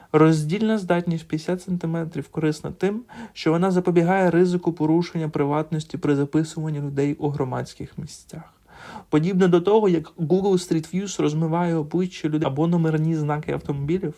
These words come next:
Але це регулювання також має безпековий мотив. Воно не тільки приховує важливі деталі стратегічних об'єктів, але й наслідки насильства та порушень.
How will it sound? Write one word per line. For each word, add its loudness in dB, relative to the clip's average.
Але 4
це 4
регулювання 2
також -6
має 0
безпековий -2
мотив. -6
Воно 4
не 4
тільки -4
приховує 2
важливі 6
деталі 4
стратегічних -2
об'єктів, -4
але 6
й 6
наслідки 0
насильства -2
та -2
порушень. -4